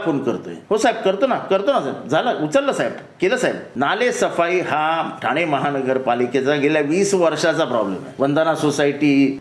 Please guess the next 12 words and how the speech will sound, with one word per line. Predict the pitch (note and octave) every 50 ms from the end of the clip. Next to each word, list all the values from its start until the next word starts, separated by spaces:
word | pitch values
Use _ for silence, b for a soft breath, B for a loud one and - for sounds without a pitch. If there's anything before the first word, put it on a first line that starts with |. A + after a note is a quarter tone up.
| - A#2+
गजानन | C#3 C#3 D3 D3+ D3+ D#3 D3+
महाराज | D3 C#3+ C#3+ C#3+ D3+ D3+ D3 -
चौक, | - D3 C3 C3 C3+ C3+ C3+ - - C#3
आता | C#3 C3 - D#3
बाजारपेठ. | C#3+ C3 C#3 C3+ C3+ C#3 D#3 D#3 D3 D3+ D3+ D3 C#3+ C#3 C#3 - -
एक | F3 F3+ F3+ G#3+
तर | G#3+
पहिली | - - G3+ F#3+ G#3 A3+
गोष्ट | G#3 G#3+ G3+ G3+ A#3
म्हणजे | G#3+ G#3+ A3 G#3+ A3 A3+ A3+ G#3+ G#3+ - - - - - -
अनधिकृत | D3 D#3+ D#3+ E3+ F3 F3+ G3 G3+ A3 A3 A3+
बिल्डिंगमध्ये | F#3+ E3+ F3 F3 F3 F3+ F3 F#3 F3+ F3+ F3+ F3 F3 F3 F#3+ G3+ G3+ G3+ -